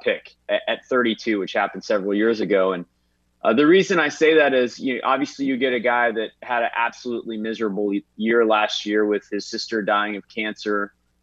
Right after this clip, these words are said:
and, uh, he got an infection that caused him to be, to be hospitalized. And so he was never really able to live up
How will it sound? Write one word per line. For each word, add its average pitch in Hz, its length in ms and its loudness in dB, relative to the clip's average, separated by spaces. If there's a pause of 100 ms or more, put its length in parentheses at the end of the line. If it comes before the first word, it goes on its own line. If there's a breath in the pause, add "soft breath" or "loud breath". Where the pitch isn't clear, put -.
(140)
and, 98 420 -2
uh, 98 100 2 (120)
he 107 180 -4
got 107 180 2
an 104 80 -4
infection 110 580 -4
that 95 140 -10
caused 107 300 -2
him 98 120 -8
to 95 60 -10
be, 95 300 -6
to 110 80 -8
be 104 120 2
hospitalized. 104 760 0
And 101 100 -8
so - 80 -10
he 127 160 2
was 151 140 2
never 131 240 2
really 120 220 4
able 113 260 2
to 104 100 -4
live 107 300 -2
up 107 260 0